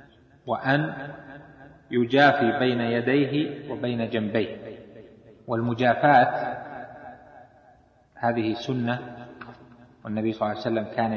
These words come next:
يجافي بين جنبيه وبين يديه. المجافاة تكون بين أعضاء السجود،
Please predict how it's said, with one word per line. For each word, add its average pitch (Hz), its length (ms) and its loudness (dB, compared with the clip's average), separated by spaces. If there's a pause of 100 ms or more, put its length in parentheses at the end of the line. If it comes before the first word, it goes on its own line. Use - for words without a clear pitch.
(120)
يجافي 120 500 2 (1500)
بين 110 280 -2
جنبيه 107 500 -2
وبين 101 500 -6 (360)
يديه. 123 640 -4 (680)
المجافاة 120 720 0
تكون 135 340 -2
بين 127 200 0
أعضاء 117 640 2
السجود، 110 460 -4